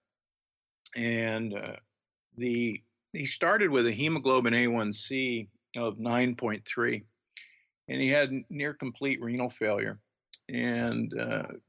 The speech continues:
terrible, uh, coronary disease, very positive stress test. And it's been a process, I must say, because, um, this guy has feast days,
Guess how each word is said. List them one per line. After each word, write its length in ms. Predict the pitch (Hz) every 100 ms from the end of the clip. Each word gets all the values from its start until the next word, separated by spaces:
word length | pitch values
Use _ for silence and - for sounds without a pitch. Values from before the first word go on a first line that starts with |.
| -
terrible, 840 | - - 147 151 143 123 110 104 98 _ _ -
uh, 40 | 117
coronary 540 | - 117 117 110 104
disease, 480 | 104 101 107 107 104
very 200 | 113 113
positive 520 | 113 110 110 104 107
stress 380 | - - 107 107
test. 320 | - 104 98 - _ - - - - - _ _ _ -
And 540 | 131 143 143 139 131 - _ _ _
it's 400 | - 143 160 151
been 200 | - 214
a 80 | 262
process, 760 | - - 156 170 - 98 101 120
I 100 | 117
must 340 | 123 123 -
say, 340 | 147 139 120
because, 680 | 104 117 117 127 123 117 - -
um, 380 | 123 120 113 - _
this 220 | 143 143
guy 300 | - 143 135
has 420 | 120 120 113 110 -
feast 500 | - 156 165 - 113
days, 480 | 98 90 85 -